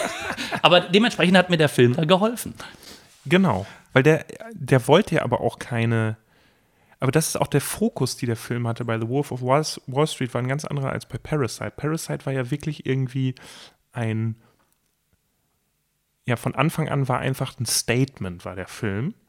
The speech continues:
Speaker 2: Und es gab einfach nichts Neues zu entdecken. Man hatte auch nicht das Gefühl, dass der Regisseur da irgendwas entdecken oder neugierig war. Und bei The Wolf of Wall Street war der Fokus auf einen Menschen, auf einen Charakter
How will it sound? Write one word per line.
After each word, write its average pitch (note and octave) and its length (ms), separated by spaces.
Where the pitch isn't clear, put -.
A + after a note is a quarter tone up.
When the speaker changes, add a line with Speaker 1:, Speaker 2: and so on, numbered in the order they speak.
Speaker 2:
Und A#2 320
es - 140
gab C#3 200
einfach B2+ 220
nichts C#3 280
Neues B2+ 300
zu - 80
entdecken. A2 420
Man G#2 160
hatte A#2+ 160
auch B2 60
nicht B2+ 180
das B2+ 120
Gefühl, B2 220
dass A#2+ 120
der A#2+ 160
Regisseur A2+ 380
da A#2+ 100
irgendwas A#2 360
entdecken A2+ 460
oder G#2+ 220
neugierig A2 800
war. - 160
Und A#2+ 120
bei A#2 120
The A#2 80
Wolf D3 220
of A#2 120
Wall C3+ 180
Street B2 280
war A2+ 80
der A#2 80
Fokus - 360
auf - 240
einen A#2 120
Menschen, C3+ 640
auf A#2+ 160
einen A#2+ 80
Charakter B2 720